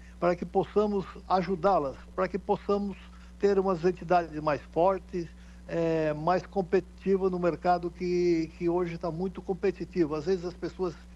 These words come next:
se trancam em casa, não querem ajudar, não querem fazer nada, né? Eu acho que isso aí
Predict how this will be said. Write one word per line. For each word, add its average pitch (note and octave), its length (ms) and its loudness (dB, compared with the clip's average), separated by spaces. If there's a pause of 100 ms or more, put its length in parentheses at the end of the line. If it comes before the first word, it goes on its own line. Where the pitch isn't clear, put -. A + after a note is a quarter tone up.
(260)
se E3 100 2
trancam F#3 380 0
em - 20 -8
casa, F3+ 360 2
não F3+ 120 -4
querem F3 260 0
ajudar, D3+ 320 0
não F3+ 120 -2
querem F3 180 0
fazer E3 300 -4
nada, C3 380 -8
né? D3+ 80 -8
Eu D#3+ 60 -2
acho F3 180 -4
que F3+ 100 -2
isso E3+ 200 -4
aí F3 240 0